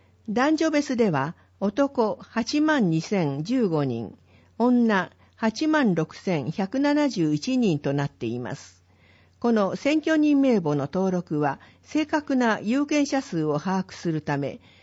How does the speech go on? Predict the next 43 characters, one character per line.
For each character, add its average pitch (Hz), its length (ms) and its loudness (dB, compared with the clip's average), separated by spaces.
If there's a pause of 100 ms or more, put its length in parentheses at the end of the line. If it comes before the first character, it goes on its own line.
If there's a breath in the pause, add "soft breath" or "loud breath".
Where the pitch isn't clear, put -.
(180 soft breath)
年 247 300 2
四 277 260 4
回 143 380 -4
行 175 200 -2 (120)
っ 185 40 0
て - 160 -6
い 156 120 2
る 143 100 -2
も 131 140 -4
の 110 120 -6
で 104 140 -8
す。 - 280 -20 (540 soft breath)
問 262 240 0
い 254 60 2
合 233 80 2
わ 220 140 0
せ、 175 300 -6 (340 soft breath)
選 302 240 2
挙 311 180 0
管 302 240 0
理 262 320 0
委 240 40 2
員 196 100 2
会 135 280 -4
事 156 120 -2
務 170 160 2
局、 117 500 -8 (380 soft breath)
電 226 320 2
話 175 240 -2 (180)
七 254 280 2
一 294 260 -2
五 214 260 2
零 190 240 2
の 127 380 -6
六 196 280 0
一 285 340 2
零 156 220 0
零、 135 300 -4 (580 soft breath)
ア 254 140 0
イ 269 140 0
デ 240 80 -2
ィ 147 220 -2
ー - 40 -20